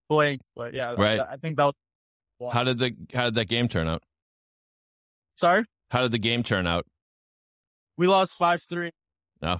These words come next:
Speaker 1: Yeah, we ended up falling out the last ten minutes of the game. It was
Speaker 2: Well
Speaker 1: like, it was back and forth. It was two, it was two zero, two one,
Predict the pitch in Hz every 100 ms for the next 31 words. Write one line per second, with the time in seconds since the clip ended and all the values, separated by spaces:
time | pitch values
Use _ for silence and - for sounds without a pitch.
0 | - 147 143 143 147 _ _ _ 165 180
1 | 185 165 165 165 165 156 156 - _ -
2 | 147 151 151 - - 156 156 156 - 151
3 | 147 151 156 165 _ _ _ _ _ _
4 | - 170 165 160 147 - _ _ _ _
5 | _ _ _ _ 165 156 156 160 170 -
6 | 160 151 151 147 - - _ _ - 196
7 | 185 - 165 165 - - 196 156 170 170
8 | 160 156 - _ _ _ - 190 170 160
9 | 156 156 151 147